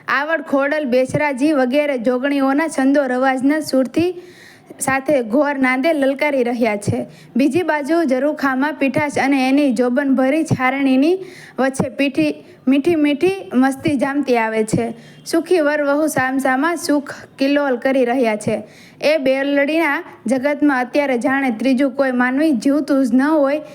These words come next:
એવી બાદશાહી જામી છે. ઝરૂખો ધણધણે છે. ચારણ પોતાની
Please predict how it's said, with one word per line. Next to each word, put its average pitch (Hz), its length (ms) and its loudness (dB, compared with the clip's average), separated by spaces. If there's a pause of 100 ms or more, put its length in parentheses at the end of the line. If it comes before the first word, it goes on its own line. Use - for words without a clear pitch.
(180)
એવી 294 200 0
બાદશાહી 262 600 -2
જામી 220 360 0
છે. 214 320 -4 (500)
ઝરૂખો 330 380 0 (580)
ધણધણે 294 720 0
છે. 220 320 -4
ચારણ 277 500 -2
પોતાની 269 500 -2